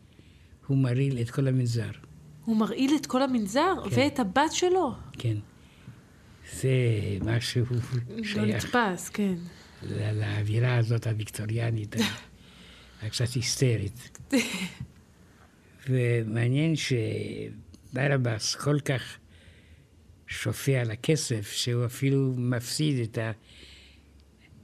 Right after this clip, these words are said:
Speaker 1: העבד המערבי הנאמן לו. והמחזה נ-,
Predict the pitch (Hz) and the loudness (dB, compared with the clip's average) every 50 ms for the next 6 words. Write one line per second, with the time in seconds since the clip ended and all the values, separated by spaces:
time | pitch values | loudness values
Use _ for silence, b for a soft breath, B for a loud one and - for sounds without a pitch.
0 | - - - - - - 113 110 110 107 107 - - 139 143 143 143 135 - 127 | -20 -20 -20 -12 -6 -4 -2 -2 -2 -2 -4 -2 2 2 4 4 4 2 2 0
1 | 123 120 113 110 113 110 113 117 113 123 135 131 127 127 123 120 120 120 123 123 | 0 0 0 0 0 0 0 0 2 2 2 2 2 2 2 2 2 4 4 4
2 | 127 135 135 131 127 123 123 117 107 - - - - - _ _ - - _ _ | 4 4 2 2 2 2 2 0 0 -4 -8 -20 -20 -20 _ _ -20 -20 _ _
3 | - _ - - - - - - - - - _ - - - 120 131 143 160 170 | -20 _ -20 -20 -20 -20 -20 -20 -20 -20 -20 _ -20 -16 -8 -2 0 2 4 4
4 | 160 151 151 147 127 - 143 135 135 147 151 160 156 151 147 139 | 4 4 4 4 2 2 2 2 4 4 4 4 2 2 2 0